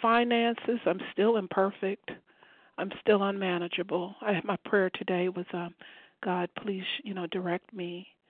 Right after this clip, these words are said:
you know, boldly and fierceness. Please show me how to seek you. You, you said it, and I'm gonna hold you to it." And, um, I was talking about, uh, another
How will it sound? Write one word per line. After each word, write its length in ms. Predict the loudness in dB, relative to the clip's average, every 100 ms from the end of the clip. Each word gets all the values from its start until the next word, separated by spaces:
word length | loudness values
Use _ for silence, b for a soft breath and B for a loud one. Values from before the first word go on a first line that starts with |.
| _ _ _ _ _ _ _ _
you 140 | -6 -2
know, 160 | -2
boldly 560 | 4 6 8 6 4 2
and 100 | -2 0
fierceness. 640 | 0 2 -2 -6 -8 -8 -10 -14 -6
Please 240 | 0 0 2 2
show 160 | 2
me 260 | 0 -4 -2
how 360 | 2 2 0 -4 -2 4
to 340 | 6 6 2 b b -8
seek 160 | -6 -4 -4
you. 220 | -2 -2
You, 260 | -4 -6 -8 -10
you 300 | -4 2 2 0 2
said 220 | 6 6
it, 200 | 6 2 B B B B -4
and 120 | -2
I'm 140 | 0
gonna 200 | 2 2
hold 280 | 4 4 4 0
you 80 | 0 2
to 200 | 2 0
it." 140 | -8 _ b b b b b b b
And, 360 | 2 4 2 2
um, 400 | 2 2 -2 -2
I 100 | 0
was 140 | 0 2 4
talking 340 | 4 4 -2
about, 360 | -2 -2 -2 -2
uh, 260 | -2 -2 -6 -4
another 440 | -2 4 6 4